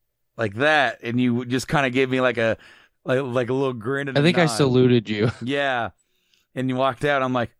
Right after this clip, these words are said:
Speaker 1: "Holy shit, that was him." He
Speaker 2: Yep.
Speaker 1: was like a f-
Speaker 2: That, Daddy's sneaking around all over the place.
Speaker 1: You're like a fucking, like, little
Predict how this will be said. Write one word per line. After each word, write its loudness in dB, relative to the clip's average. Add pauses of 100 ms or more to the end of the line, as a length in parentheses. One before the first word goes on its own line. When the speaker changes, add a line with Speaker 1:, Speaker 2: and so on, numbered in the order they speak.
(120)
Speaker 1:
"Holy -8
shit, -10 (640)
that -2
was -4
him." -2 (680)
He -2
Speaker 2:
Yep. 6
Speaker 1:
was 0
like -4
a -4
f- -12
Speaker 2:
That, -2 (520)
Daddy's 4
sneaking 0
around 4
all 6
over 4
the 2
place. -4 (300)
Speaker 1:
You're -8
like -6
a -6
fucking, -4
like, -4
little -2